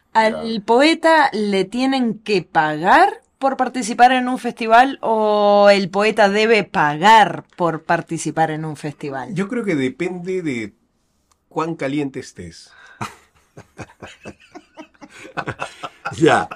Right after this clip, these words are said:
Speaker 2: Yo creo que la pregunta es,
Speaker 1: La calentura
Speaker 2: ¿cuál,
Speaker 1: es cultural,
Speaker 2: cuál es,
Speaker 1: ¿eh? Hay que tenerlo
Speaker 2: cuál es el castigo por, cuál es el castigo por ir a un festival de poesía?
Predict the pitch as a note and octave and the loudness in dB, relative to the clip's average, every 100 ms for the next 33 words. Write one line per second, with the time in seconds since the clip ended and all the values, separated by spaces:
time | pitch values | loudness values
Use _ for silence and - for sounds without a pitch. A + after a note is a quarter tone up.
0 | - - - _ G#2 A2+ F3 G#3 G3+ E3 | -18 -20 -20 _ -2 4 6 4 2 2
1 | D#3+ E3 E3 C3+ - - C#3+ C3+ C#3 D3+ | 4 4 2 0 -8 -6 -2 2 2 2
2 | - E3 F3+ A3+ A3+ A#3 A#3+ D4 D4+ D#4+ | 0 0 2 2 2 2 2 2 2 4
3 | F4 C#4+ D4 D4 C4 G#3 G3+ B3 D#4+ C#4+ | 2 2 4 6 6 4 0 -2 -4 -4
4 | F#3+ G#3+ A3+ A3 G#3+ G#3 G#3 A3 A3 G#3+ | -2 -2 -4 -4 -4 -4 -4 -4 -2 0
5 | D#3 F3+ F#3 F#3 F3+ F3 B2+ - - - | 2 2 2 2 2 2 -4 -4 -6 0
6 | G#3 G#3 A#3 A#3 - D#3+ - D3 E3 F#3 | 2 6 6 6 0 -6 -4 -2 0 0
7 | G#3+ - A#2+ - F3 E3+ F#3 D#3 D3 D3 | -2 -4 -8 -2 2 2 4 4 4 2
8 | C#3+ - C3 C3 A2+ G#2+ G#2+ G2 F#2 F2+ | 0 -4 -6 -2 0 0 -4 -6 -8 -8
9 | F2 E2 - - | -10 -12 -16 -18